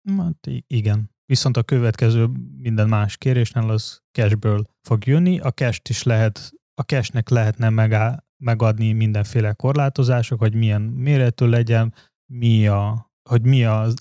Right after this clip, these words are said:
lejárati idős legyen. Szóval ez mind-mind lehetne beállítani, és akkor így mondjuk a képnál elég a query paraméterbe megadni, hogy milyen méretű legyen,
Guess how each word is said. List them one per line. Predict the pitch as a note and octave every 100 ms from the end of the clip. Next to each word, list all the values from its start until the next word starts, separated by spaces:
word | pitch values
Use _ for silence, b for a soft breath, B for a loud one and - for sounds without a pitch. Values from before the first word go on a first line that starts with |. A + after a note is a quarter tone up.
| -
lejárati | B2 A2+ A2 G#2 -
idős | C#3+ C3+ B2+ A#2
legyen. | - A#2 A#2 A2+ A2+ A2 _
Szóval | - B2+ B2+
ez | B2+ A#2+
mind-mind | C#3 A#2 B2 A#2
lehetne | A2+ G#2 G#2+ A2+ G#2+ A#2+ E3+ C#3
beállítani, | B2 D3 E3 D3+ D#3 C#3+
és | C3+ -
akkor | C3+ C3
így | B2 A#2+ - _ -
mondjuk | C#3 A#2 A2
a | -
képnál | G#2+ C3+ B2 - A#2 A2+
elég | C3+ A2 A2
a | A2+ A2 A2 G#2
query | B2+ G#2+
paraméterbe | G2+ B2+ A2+ A2 A2 G#2+ A2+ G#2+ G#2+
megadni, | G#2+ G#2+ G#2 G#2
hogy | G#2+ A2
milyen | A2 G#2+ G2+
méretű | G#2+ G2+ G2+ -
legyen, | A2 C3+ C3 B2+ A#2+